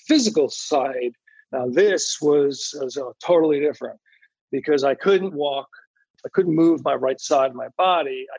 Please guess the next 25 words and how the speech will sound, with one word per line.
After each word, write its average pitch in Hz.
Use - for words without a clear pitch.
couldn't 170
see. 165
My 127
right 147
eye 147
was, 127
was 120
really 143
messed 135
up. 151
And, 131
uh, 127
and 143
this 180
I, 139
I, 131
I 123
heard 147
from, 139
uh, 131
from 120
my 123
wife, 139
uh, 139
absolutely. 131